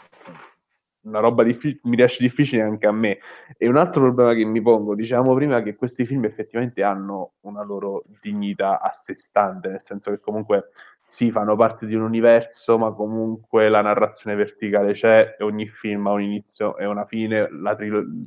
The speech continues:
diciamo, se, se, se si estrapola dal, da tutta la timeline, la trilogia di un personaggio ha comunque una sua coerenza interna che si, che lo rende, diciamo, in-, indipendente dai, dai team up e da tutto il resto.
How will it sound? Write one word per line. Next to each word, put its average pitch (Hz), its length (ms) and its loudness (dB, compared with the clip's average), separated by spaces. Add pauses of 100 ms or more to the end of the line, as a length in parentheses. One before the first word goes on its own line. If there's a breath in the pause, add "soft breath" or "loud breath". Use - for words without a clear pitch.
(140)
diciamo, 107 540 -4
se, 104 140 -14
se, - 320 -10
se 123 200 0
si - 220 -2
estrapola 113 720 6
dal, 110 480 2 (560 soft breath)
da 113 220 -2
tutta 110 380 2
la 117 140 4
timeline, 113 720 0
la 110 100 0
trilogia 110 420 0
di 113 60 0
un 110 140 -2
personaggio 107 640 -2
ha 107 80 2
comunque 110 400 -6
una 107 120 -4
sua 110 160 0
coerenza 110 460 0
interna 107 600 2
che 110 120 -4
si, 107 800 -6 (420)
che - 100 -6
lo 113 120 6
rende, 113 300 2
diciamo, 113 300 0
in-, 107 180 -4 (100)
indipendente 113 800 0
dai, 110 440 0
dai 110 200 -2
team 113 200 -4
up 110 280 -2
e 107 40 0
da 104 80 -2
tutto 107 220 -2
il 110 60 2
resto. 113 340 2